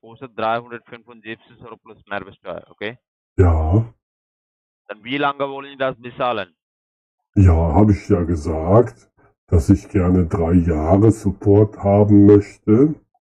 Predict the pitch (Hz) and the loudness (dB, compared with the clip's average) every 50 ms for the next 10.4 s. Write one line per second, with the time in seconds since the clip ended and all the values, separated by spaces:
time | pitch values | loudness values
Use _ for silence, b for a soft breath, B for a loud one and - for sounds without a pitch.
0 | _ _ _ _ _ _ _ _ _ _ _ _ _ _ _ _ _ _ 117 127 | _ _ _ _ _ _ _ _ _ _ _ _ _ _ _ _ _ _ -20 -20
1 | 131 135 135 123 107 95 _ _ _ _ _ _ _ _ _ _ _ _ _ _ | -20 -20 -20 -20 _ _ _ _ _ _ _ _ _ _ _ _ _ _ _ _
2 | _ _ _ _ _ _ _ _ _ _ _ _ _ _ _ _ _ _ _ _ | _ _ _ _ _ _ _ _ _ _ _ _ _ _ _ _ _ _ _ _
3 | _ - 107 113 117 120 139 156 160 160 160 160 160 160 156 147 139 - 156 147 | _ -16 -16 -14 -12 -10 -8 -6 -4 -4 -6 -6 -8 -10 -10 -10 -10 -6 -4 -2
4 | 143 139 135 113 92 _ _ _ _ 113 123 - 120 135 143 147 151 151 151 147 | -2 -2 -4 -6 -10 _ _ _ _ -18 -16 -12 -10 -8 -8 -8 -8 -12 -14 -14
5 | 147 151 143 135 135 - 131 139 127 113 98 87 82 _ _ _ _ _ _ _ | -14 -14 -14 -16 -14 -10 -6 -6 -6 -6 -8 -10 _ _ _ _ _ _ _ _
6 | _ _ _ _ _ _ _ _ _ _ _ _ _ _ _ _ _ _ - 101 | _ _ _ _ _ _ _ _ _ _ _ _ _ _ _ _ _ _ -4 -2
7 | 85 - 92 92 - - 95 - - 98 92 92 92 82 101 110 139 143 - 98 | 0 0 0 0 0 -2 -2 0 2 2 4 4 4 4 4 4 4 4 2 0
8 | - - - 92 98 110 - - - 90 82 92 95 - - 104 120 165 - 101 | -2 -2 -4 0 2 2 2 2 0 -2 -2 -2 -2 -2 0 0 2 2 2 0
9 | 85 85 80 78 78 78 85 - - 92 85 87 87 82 85 80 - - - 85 | 0 -4 -6 -6 -6 -6 -4 -4 -4 -4 -4 -4 -4 -4 -6 -8 -10 -8 -8 -8
10 | - - - - 117 214 294 - | -8 -8 -6 -6 -4 -4 -4 -6